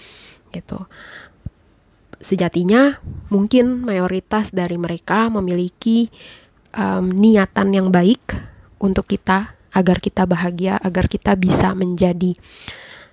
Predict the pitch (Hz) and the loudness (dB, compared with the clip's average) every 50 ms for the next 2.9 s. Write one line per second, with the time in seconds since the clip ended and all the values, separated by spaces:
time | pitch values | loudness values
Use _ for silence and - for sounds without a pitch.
0 | _ _ - - 196 185 190 185 185 185 - 190 190 185 180 - 196 190 180 180 | _ _ 0 2 2 4 2 0 0 0 0 0 0 0 0 0 0 0 0 -2
1 | - - - 190 - 196 190 180 190 190 190 190 190 196 190 190 185 190 185 180 | -4 -4 -6 -4 -2 -2 -2 0 0 -2 -2 -2 -4 -4 -6 -4 -4 -4 -6 -4
2 | - 190 180 - - - 196 185 185 185 190 - - 240 247 262 262 | -4 -4 -4 -4 -4 -4 -2 -2 0 0 -2 -2 0 2 2 2 0